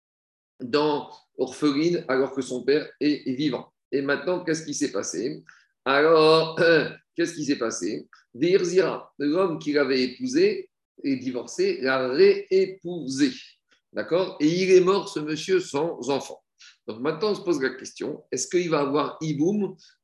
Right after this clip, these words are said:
et, ou obligatoirement Khalitsa ? Et dit là-bas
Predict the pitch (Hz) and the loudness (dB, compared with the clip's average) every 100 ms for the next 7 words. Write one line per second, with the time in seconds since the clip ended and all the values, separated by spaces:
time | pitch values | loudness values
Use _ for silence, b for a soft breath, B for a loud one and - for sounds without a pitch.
0 | - 151 - 160 175 151 123 127 147 139 | 0 0 0 0 -2 -2 0 0 0 2
1 | 143 147 156 170 147 127 104 - _ _ | 2 2 0 2 2 0 -4 -12 _ _
2 | - 131 151 208 165 139 95 - - | -6 -4 -2 0 4 4 0 -6 -12